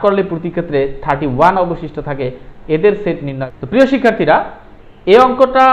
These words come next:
বুঝতে গেলে প্রাথমিক কিছু আলোচনা আগে করা দরকার। তো সেই আলোচনাটা কি হচ্ছে, কোনো একটি সংখ্যা খেয়াল করে দেখো, আমরা টুয়েলভ নিলাম, এটাকে যদি আমরা ভাগ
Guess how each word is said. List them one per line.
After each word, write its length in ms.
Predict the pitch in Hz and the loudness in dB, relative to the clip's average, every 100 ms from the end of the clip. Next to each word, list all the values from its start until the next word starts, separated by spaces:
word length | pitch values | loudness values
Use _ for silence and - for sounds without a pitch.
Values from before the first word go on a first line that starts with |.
| 240 151 | 2 0
বুঝতে 260 | 196 180 254 | -2 2 4
গেলে 160 | 180 190 294 - - - | 4 4 2 -2 -18 0
প্রাথমিক 420 | 190 202 254 277 277 | 2 4 2 0 -2
কিছু 140 | 240 214 | -2 0
আলোচনা 320 | 175 170 170 160 | 2 2 2 0
আগে 140 | 131 240 - | 0 -2 2
করা 160 | 143 156 151 | 2 4 4
দরকার। 300 | 127 110 - - - - - - - - - - - | 2 -4 -8 -16 -20 -20 -20 -20 -20 -20 -20 -20 -14
তো 80 | - 151 | -12 -8
সেই 160 | 180 185 160 | -2 2 2
আলোচনাটা 420 | 147 151 147 160 - | 2 -4 -4 -6 -6
কি 80 | 135 | -6
হচ্ছে, 260 | 131 - 214 - - - - - - - - - - - 202 | -6 -4 -4 -4 -8 -20 -20 -20 -20 -20 -20 -20 -20 0 4
কোনো 180 | 262 294 262 | 6 6 4
একটি 160 | 254 233 208 | 0 0 2
সংখ্যা 280 | 165 196 190 | 2 0 0
খেয়াল 180 | 165 151 170 | 0 0 0
করে 120 | 160 156 | -2 -2
দেখো, 180 | 151 185 | 2 2
আমরা 140 | 156 156 - | 4 2 2
টুয়েলভ 240 | 170 151 143 | 0 0 -2
নিলাম, 240 | 135 139 226 - - - - - - - - - - - - - - - 170 | 0 2 2 0 -12 -20 -20 -18 -20 -20 -20 -20 -20 -20 -20 -20 -20 -8 -4
এটাকে 280 | 226 220 220 - | -2 0 0 2
যদি 200 | 185 190 185 | 2 0 0
আমরা 180 | 170 175 175 - 139 127 | 4 4 4 0 -6 -4
ভাগ 140 | 139 | -4